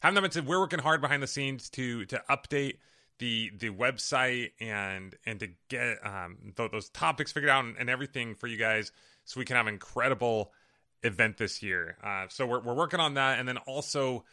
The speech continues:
um, you guys have probably heard me talk about the topic a little bit. Uh, I'm not gonna mention it right now, uh,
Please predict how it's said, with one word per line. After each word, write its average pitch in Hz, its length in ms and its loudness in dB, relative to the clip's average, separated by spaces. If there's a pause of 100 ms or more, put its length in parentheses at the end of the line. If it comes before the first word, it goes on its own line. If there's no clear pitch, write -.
(580)
um, 110 340 0
you 123 80 -4
guys 135 140 2
have 104 100 -8
probably 127 300 0
heard 120 260 -4
me 107 160 -10
talk - 340 -10
about 107 240 -2
the 90 80 -18
topic 117 520 -6 (140)
a 113 60 -4
little 113 200 -2
bit. 113 360 2 (260)
Uh, 95 260 0
I'm 107 100 -6
not 123 160 2
gonna 127 120 -2
mention 110 380 -2
it 107 220 -4
right 110 220 0
now, 107 320 -4 (440)
uh, 92 60 -4